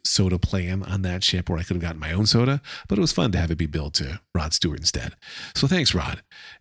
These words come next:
And if you're listening to this, and I'm sure you are, um,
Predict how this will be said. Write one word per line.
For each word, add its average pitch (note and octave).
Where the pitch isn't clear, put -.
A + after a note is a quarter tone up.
And G#2+
if G#2+
you're A#2+
listening C#3
to E2+
this, E2+
and C3
I'm A2+
sure E3
you G2+
are, -
um, D#2+